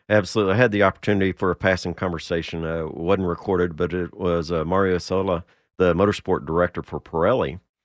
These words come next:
And, uh, we've had him on the show before, but it was great catching up with him in person and just had a quick chat. And I just asked him how it's going. He goes, It's going good. The tires are meeting our expectation and, and they're, our guesstimate or, you know,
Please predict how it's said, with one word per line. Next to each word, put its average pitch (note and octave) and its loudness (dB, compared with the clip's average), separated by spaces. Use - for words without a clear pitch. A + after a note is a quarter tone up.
And, F2+ 2
uh, D2+ 0
we've F#2+ 0
had G#2+ 2
him F2+ -2
on F2 0
the D#2+ -4
show F2+ -2
before, F2+ -2
but D#2 -4
it E2+ -6
was E2 -8
great F#2 -2
catching F2 -6
up D#2+ -8
with F2 -12
him F2 -6
in D#2+ -6
person E2+ -4
and D#2+ -6
just E2 -10
had E2+ -2
a - -18
quick F#2 -6
chat. A2+ -2
And - -12
I G#2+ -4
just G#2+ -8
asked A2 -6
him G#2 -6
how G2 -4
it's - -10
going. B2 -2
He G#2 -4
goes, F#2 -4
It's D#2+ -14
going A#2 0
good. B2 2
The D#2+ -4
tires A#2+ -4
are F2 0
meeting A2+ 2
our F#2 2
expectation G#2 -2
and, F2 -2
and E2 -2
they're, E2+ 0
our F2 2
guesstimate G#2 0
or, E2+ -2
you D#2+ -8
know, C#2+ -6